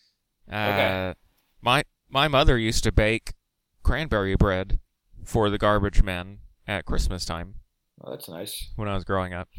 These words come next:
Speaker 1: So, of course, I don't do that now.
Speaker 2: Well, what do you think is the least
Speaker 1: Then I would
Speaker 2: thanked,
Speaker 1: s-
Speaker 2: then?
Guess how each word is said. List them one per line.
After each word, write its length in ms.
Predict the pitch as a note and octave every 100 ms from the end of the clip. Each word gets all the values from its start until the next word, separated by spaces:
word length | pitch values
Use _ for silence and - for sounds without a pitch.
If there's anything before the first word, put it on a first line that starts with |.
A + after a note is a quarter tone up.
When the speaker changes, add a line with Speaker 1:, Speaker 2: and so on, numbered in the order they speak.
| - -
Speaker 1:
So, 200 | G2 F#2
of 80 | - - - _ _ -
course, 220 | F#2 -
I 80 | G2+
don't 160 | F#2+
do 100 | G2
that 200 | F#2 F2+
now. 340 | - A#2 F#2 A2 - -
Speaker 2:
Well, 140 | C#3 C#3
what 100 | C3+
do 60 |
you 80 | B2+
think 180 | C#3 A#2
is 100 | G2+
the 80 | G2
least 100 | D#3
Speaker 1:
Then 120 | D#3
I 100 | D3
would 120 | C#3+
Speaker 2:
thanked, 160 | - -
Speaker 1:
s- 60 |
Speaker 2:
then? 220 | D#2+ F#2